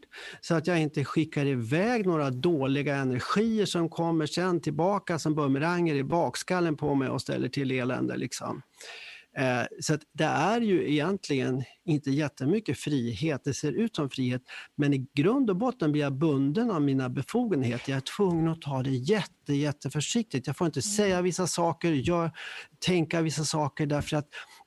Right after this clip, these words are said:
Speaker 1: jag drar till mig, ehm, potentiellt sett negativa grejer, va?
Speaker 2: Mm.
Speaker 1: Och här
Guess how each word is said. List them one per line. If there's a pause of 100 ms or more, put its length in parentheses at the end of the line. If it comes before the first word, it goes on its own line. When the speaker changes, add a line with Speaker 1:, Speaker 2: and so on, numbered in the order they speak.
Speaker 1:
jag
drar
till
mig, (420)
ehm, (200)
potentiellt (140)
sett (320)
negativa
grejer,
va?
Speaker 2:
Mm. (180)
Speaker 1:
Och
här